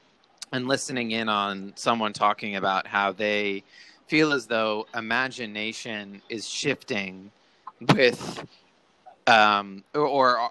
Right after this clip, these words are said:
our experience of imagination as children is different now that kids have the internet and kind of have immediate access to information unlike that which we may have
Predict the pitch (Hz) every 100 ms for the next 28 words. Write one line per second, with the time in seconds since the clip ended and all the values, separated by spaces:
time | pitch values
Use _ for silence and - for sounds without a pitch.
0 | - 127 151 - - 135 117 117 110 107
1 | 107 104 101 - 104 95 - - 175 160
2 | 113 95 92 90 _ _ _ _ - 139
3 | 110 - 135 - 120 104 113 107 104 101
4 | 98 95 95 _ 123 104 - 113 98 -
5 | 95 95 92 104 104 95 85 - _ _
6 | _ _ _ - 113 110 113 104 - 107
7 | 104 104 98 120 117 117 113 104 101 -
8 | 113 101 - - 98 - 98 95 92 101
9 | 95 92 - 110 107 101 95 92 - 98
10 | 90 87 - 101 113 101 95 92 90 90
11 | 87